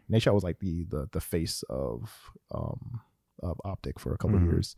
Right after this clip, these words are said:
Speaker 2: I'm pretty sure I, like, read some news articles with his name, which is why I recognized it.
Speaker 1: He's, he's, he's probably the,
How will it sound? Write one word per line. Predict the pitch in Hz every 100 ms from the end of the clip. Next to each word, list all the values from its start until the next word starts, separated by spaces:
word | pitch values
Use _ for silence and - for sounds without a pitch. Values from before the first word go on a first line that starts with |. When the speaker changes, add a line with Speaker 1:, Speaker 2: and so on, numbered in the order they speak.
| - -
Speaker 2:
I'm | 123
pretty | 165 269
sure | 226 127
I, | 95
like, | 95 95 -
read | 85 82
some | 87
news | 82 80
articles | 76 73 - -
with | 71 -
his | -
name, | - -
which | 92
is | 107
why | - -
I | -
recognized | - - - - -
it. | - _ -
Speaker 1:
He's, | 113 117 98 - 69
he's, | - 135 - - - _ _ _ _
he's | 135
probably | 147 208 160 135
the, | 120 123 117 113